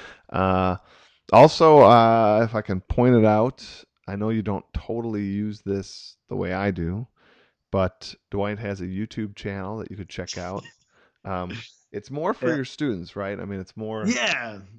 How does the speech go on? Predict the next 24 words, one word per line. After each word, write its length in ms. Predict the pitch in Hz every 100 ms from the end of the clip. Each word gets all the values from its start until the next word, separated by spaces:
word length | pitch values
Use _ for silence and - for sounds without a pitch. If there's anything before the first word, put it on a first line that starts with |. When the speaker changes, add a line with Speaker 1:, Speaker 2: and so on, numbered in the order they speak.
| _ _ -
Speaker 2:
Yeah, 360 | 156 151 143 147
I've, 180 | 175 180 175
I've 200 | 180 180
got 160 | 220
a 20 | 208
YouTube 380 | 208 202 196
channel 260 | 190 185 180
that 100 | 160
I, 240 | 151 147 147 143
I've 180 | 143 139 -
started 380 | - 170 160 151
doing 240 | 151 143
daily 340 | 135 135 139 123
videos 720 | 127 131 131 127 123 - - -
for 400 | 127 120 120 117
my 200 | 120 123
students 520 | - 120 117 120 117
and 80 | 120
everything. 520 | 120 120 123 123 120
Is 120 | 113
just 180 | 120 -
sort 200 | 123 120
of, 180 | 113 117
uh, 320 | 113 110